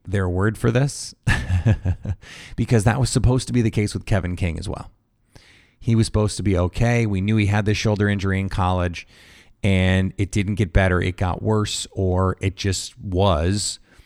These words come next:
He wore the shoulder harness and ended up having to miss the end of his rookie season because of this shoulder injury. Now, Green Bay is in the position where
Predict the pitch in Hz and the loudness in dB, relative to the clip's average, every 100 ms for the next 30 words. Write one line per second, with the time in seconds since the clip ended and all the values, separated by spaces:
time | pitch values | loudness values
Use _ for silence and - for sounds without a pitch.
0 | _ - 110 101 104 101 98 92 117 107 | _ -4 -4 0 0 2 0 0 2 4
1 | 98 101 98 95 - 101 101 104 98 87 | 4 2 2 0 -2 -2 -2 0 0 0
2 | 90 101 98 87 92 - - 101 - 101 | -2 -2 -2 -2 -2 -4 -6 -6 -4 -4
3 | 104 98 92 101 95 - - 113 101 107 | -2 0 0 0 -4 -8 -2 -2 0 -2
4 | 135 135 - 95 92 104 101 - 101 95 | 0 0 -2 -4 -2 -4 -4 -2 -2 0
5 | 95 90 92 - 92 85 82 - - - | -2 -2 -4 -4 -4 -4 -10 -12 -14 -18
6 | _ _ _ _ - - - - - 98 | _ _ _ _ -20 -20 -20 -20 -4 0
7 | 101 104 117 120 117 110 101 104 92 101 | 0 2 2 2 2 2 0 -2 -2 0
8 | 123 127 104 101 98 95 92 | 0 0 -2 0 2 2 0